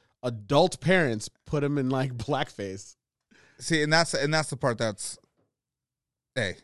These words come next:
Speaker 2: no, but at the same time, like, the ki-, a kid is so innocent. That's the thing. A kid's so innocent. They don't even realize that that could offend someone if it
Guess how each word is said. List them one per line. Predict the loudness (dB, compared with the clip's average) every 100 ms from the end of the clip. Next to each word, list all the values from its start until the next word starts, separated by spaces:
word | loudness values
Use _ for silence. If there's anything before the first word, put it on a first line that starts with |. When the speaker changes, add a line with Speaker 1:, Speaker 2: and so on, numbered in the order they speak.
| _ _ _
Speaker 2:
no, | 0 4 2
but | 0 0
at | 0
the | -2
same | 0 0 2
time, | 2 0 0
like, | -4 -6 -6
the | -10
ki-, | -4 -6 -6
a |
kid | -2 0 2
is | 2
so | 0 0
innocent. | -2 -4 -6 -10 -14 -4
That's | -2 -2
the |
thing. | 0 2 2
A | -2
kid's | 0 -2 0
so | 0 2 2 0
innocent. | -6 -6 -6 -4
They | -4
don't | -2 -4
even | -4 -4 -6 -6
realize | -4 -2 0 0 -2 -4 -10 -16 _ _ _ _ -4
that | 4 4 4 0 _ _ _ _ _ _ -4
that | 0 0 -2
could | 0 2 2
offend | 0 0 0 0
someone | 0 2 0 0 -2
if | -2 -4 -10 _ _ _ _ _ _ _
it | -20